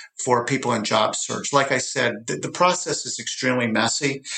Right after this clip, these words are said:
People apply for jobs online, like on Indeed dot com and LinkedIn, and they'll tell me, "Bob, I've done this a hundred times, two hundred times, and nobody gets back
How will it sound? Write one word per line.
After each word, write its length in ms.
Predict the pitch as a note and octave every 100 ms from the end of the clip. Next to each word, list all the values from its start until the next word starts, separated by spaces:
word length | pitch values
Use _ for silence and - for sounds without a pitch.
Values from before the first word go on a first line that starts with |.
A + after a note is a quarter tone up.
| - _
People 420 | D#3 D#3 D3 B2
apply 380 | A#2 - A#2 B2
for 180 | B2+ B2
jobs 400 | - A#2 A#2 -
online, 400 | B2 A2+ A2+ A#2+
like 200 | A#2 A#2
on 100 | A#2
Indeed 380 | A2+ A2 B2+ B2
dot 220 | A#2 A2 -
com 320 | A#2 A2+ B2
and 100 | A2
LinkedIn, 720 | G2+ A#2+ B2 - A#2+ C3+ D3 D3 - - - _
and 600 | B2+ B2+ B2 A#2+ A#2 -
they'll 140 | C3+ C3
tell 220 | D#3 D3
me, 100 | C#3
"Bob, 300 | C#3 C#3 C3
I've 160 | B2+
done 180 | - D3
this 360 | C#3+ C#3+ - - _
a 60 | E3
hundred 400 | - E3 D#3 C3+
times, 440 | C#3 B2 A#2 -
two 200 | - G3
hundred 300 | E3+ D#3+ D3
times, 380 | D3 D3+ C#3+ -
and 140 | G#2+ A#2
nobody 320 | D3 D#3 C#3
gets 320 | D3+ C#3 -
back 300 | C3+ C#3